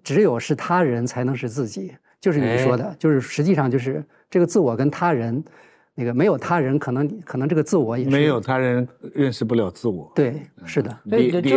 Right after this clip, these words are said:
Speaker 3: other，the other。
Speaker 2: 佛教的说法就是，呃，反复证明，就证明我是一个虚假的概念，就是假我，是假的。就是因为昨日之我不是今日之我，你要讲得更精确的来说，你全身的细胞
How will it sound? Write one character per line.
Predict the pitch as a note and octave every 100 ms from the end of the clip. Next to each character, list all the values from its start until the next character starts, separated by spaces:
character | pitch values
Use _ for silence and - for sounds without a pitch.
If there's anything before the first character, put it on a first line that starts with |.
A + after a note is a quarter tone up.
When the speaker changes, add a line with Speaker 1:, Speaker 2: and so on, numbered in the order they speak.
| F3
Speaker 3:
other，the | F3 C#3 - - -
other。 | -
Speaker 2:
佛 | D#3 A3+
教 | D4
的 | D#3 C#3
说 | - E3+
法 | D#3 F#2+ F#2
就 | - C3+
是， | - G2 F#2
呃， | G2 A2 -
反 | - G2+
复 | A#3+
证 | D3+ B2
明， | F#2 G2
就 | G#2 A#2
证 | D3+
明 | G2+ A2 B2+
我 | G#2 F#2 D#2+
是 | - C#3+
一 | A#2
个 | A2
虚 | - - D#3+
假 | -
的 | E2+
概 | - F#2+
念， | D2+ C2+ _ _ _ _ _
就 | C#3 A#2+
是 | -
假 | - -
我， | C3 - - _
是 | - C3
假 | - F#2
的。 | G2+ - _ -
就 | C#3+
是 | C#3
因 | E3+ F3+
为 | D#3+ E3 - - -
昨 | D#3+
日 | G#3 D#3+
之 | C#3
我 | C3+ G#2+
不 | G#2+ D3
是 | C#3
今 | A2+ C3
日 | A2
之 | G#2+
我， | F#2 D#2+ - - -
你 | C3
要 | E3 E3+
讲 | G2+
得 | A2+
更 | C3+ D3+
精 | - G3+
确 | F3+ C#3
的 | G#2
来 | G2
说， | G#2 A#2+ A#2 - -
你 | C3
全 | B2 D3+ E3+
身 | E3+
的 | E3+
细 | - A2+
胞 | D3 D#3+ -